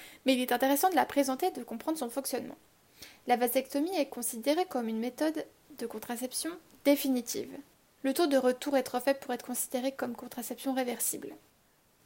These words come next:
Ainsi, plutôt que de parler de contraception, nous allons parler de stérilisation. Comment fonctionne-t-elle ?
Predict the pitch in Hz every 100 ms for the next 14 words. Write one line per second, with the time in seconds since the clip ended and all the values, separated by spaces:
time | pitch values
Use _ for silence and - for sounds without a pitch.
0 | - 269 254 339 359 - 262 294 285 240
1 | 240 262 269 240 233 - 294 285 277 254
2 | - - 302 359 359 269 247 247 247 254
3 | 269 294 254 247 294 311 269 285 - -
4 | - - 302 285 285 262 - - - _
5 | _ _ _ _ _ _ _ _ _ _
6 | - 311 339 349 302 277 233 220 -